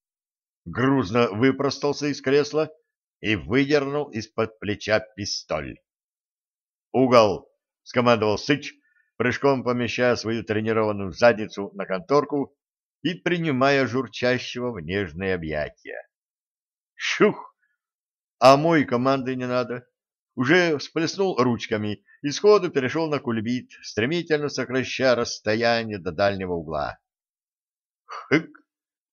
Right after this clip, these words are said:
удивлённо выдохнул товарищ со стволом и, обнаружив вдруг,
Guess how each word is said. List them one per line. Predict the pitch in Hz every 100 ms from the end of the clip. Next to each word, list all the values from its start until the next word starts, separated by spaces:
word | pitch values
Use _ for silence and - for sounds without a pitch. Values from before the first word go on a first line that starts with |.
| _
удивлённо | 104 113 123 123 113 110
выдохнул | 113 104 98 98 87
товарищ | 87 120 139 127 - -
со | 113
стволом | - - 98 107 110 104 _ _ _ _ _ _ _ _
и, | 85
обнаружив | 113 98 110 151 127 107
вдруг, | 95 95 101 123 143 -